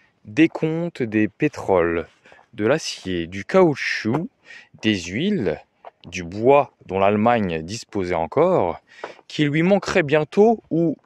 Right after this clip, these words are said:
qui lui manquait déjà. Ces travaux étaient péremptoires. Ils avaient simplement le tort de se démentir entre eux pour des bagatelles de huit ou dix millions de tonnes.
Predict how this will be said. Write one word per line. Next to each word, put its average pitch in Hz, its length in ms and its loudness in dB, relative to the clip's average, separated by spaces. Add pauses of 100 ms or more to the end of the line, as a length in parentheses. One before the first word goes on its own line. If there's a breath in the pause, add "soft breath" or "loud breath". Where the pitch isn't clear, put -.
qui - 180 -4
lui 165 260 0
manquait 175 360 2
déjà. 92 420 2 (1500 loud breath)
Ces - 220 2
travaux 214 500 6
étaient 175 300 4
péremptoires. 123 1080 4 (1300 loud breath)
Ils 123 240 0
avaient 120 160 4
simplement 151 500 2
le 101 140 4
tort 151 580 4
de 113 120 -2
se 110 180 -4
démentir 113 640 0 (100)
entre 147 460 0
eux 101 180 2 (520 soft breath)
pour 120 260 0
des 110 160 4
bagatelles 110 640 4
de 101 100 0
huit 95 540 -6 (380)
ou 120 200 0
dix 120 200 -4
millions 117 400 2
de 101 100 4
tonnes. 76 480 -6